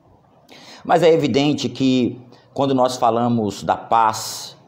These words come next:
nós estamos falando dessa paz que nós cristãos sabemos,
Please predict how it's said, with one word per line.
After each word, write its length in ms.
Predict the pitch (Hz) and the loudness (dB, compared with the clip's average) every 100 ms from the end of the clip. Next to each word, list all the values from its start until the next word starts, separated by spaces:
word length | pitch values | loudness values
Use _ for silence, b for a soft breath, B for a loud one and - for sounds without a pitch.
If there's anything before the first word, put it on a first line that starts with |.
| _ _ - _ _ _ _ | _ _ -20 _ _ _ _
nós 180 | - 104 | -4 -4
estamos 560 | 107 123 120 113 - - | -2 -2 -2 -4 -8 -8
falando 720 | - 107 113 120 113 104 - - _ - | -2 0 0 0 -2 -4 -6 -20 _ -10
dessa 320 | - 110 - | -4 -2 -2
paz 520 | 101 - 131 160 - - | -6 0 2 2 0 -8
que 160 | - | -4
nós 320 | 117 120 120 | 0 0 0
cristãos 840 | - 107 - 117 117 107 - - - B B B B - | -4 -6 -4 -4 -2 -2 -6 -16 -20 B B B B -18
sabemos, 880 | - 117 101 127 123 110 - - | -2 -2 2 2 2 -2 -4 -12